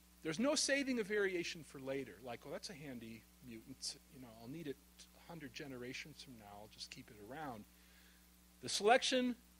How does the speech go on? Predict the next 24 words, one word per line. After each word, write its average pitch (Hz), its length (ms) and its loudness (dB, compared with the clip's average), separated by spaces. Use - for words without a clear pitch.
process 240 640 6
requires 208 540 4
immediate 202 460 0
functionality, 180 800 0
so 226 360 8
building 240 520 4
these 185 220 -2
long, 196 360 0
slender 180 400 -2
bridges 180 460 2
across 180 440 -6
to 156 160 -6
a 131 40 -4
distant 156 400 -10
target 180 440 0
is 185 100 -6
gonna 185 200 -6
be 165 140 -6
a 160 60 -2
real 151 240 -2
challenge 165 460 -6
for 143 120 -10
natural 120 340 -12
selection. 185 520 -6